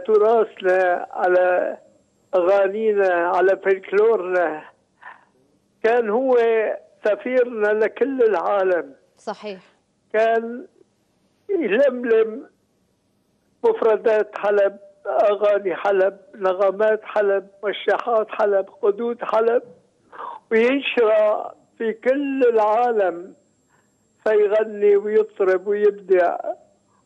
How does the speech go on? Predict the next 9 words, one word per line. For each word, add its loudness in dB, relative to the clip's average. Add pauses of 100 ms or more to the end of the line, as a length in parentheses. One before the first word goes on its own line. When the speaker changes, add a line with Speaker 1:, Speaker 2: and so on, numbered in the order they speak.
(140)
Speaker 1:
والناس 2 (200)
كلها 0 (840)
تقف 0
له 2
باستعداد، 0 (640)
لأنه 0
صاحب 0
رسالة، 0 (800)
لأنه 0